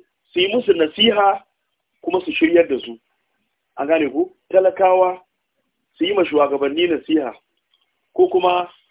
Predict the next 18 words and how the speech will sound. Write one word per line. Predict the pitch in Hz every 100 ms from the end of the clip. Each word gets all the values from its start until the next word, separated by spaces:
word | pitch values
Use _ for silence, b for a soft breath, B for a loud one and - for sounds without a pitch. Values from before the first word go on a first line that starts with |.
| _ _ _
na'am, | 160 170 139
eh, | 170 170 -
su |
yi | 175
musu | 214 202
nasiha | 170 151 190 196 185 180 _ _ _ _
kuma | 349 381
su | 330
shiryar | - - - 202
da | 160
su | 165
zuwa | 175 180
ga | 147
hanyar | 147 180 165
da | 143
yake | 170 160
shine | 170 165 131
daidai. | 143 139 143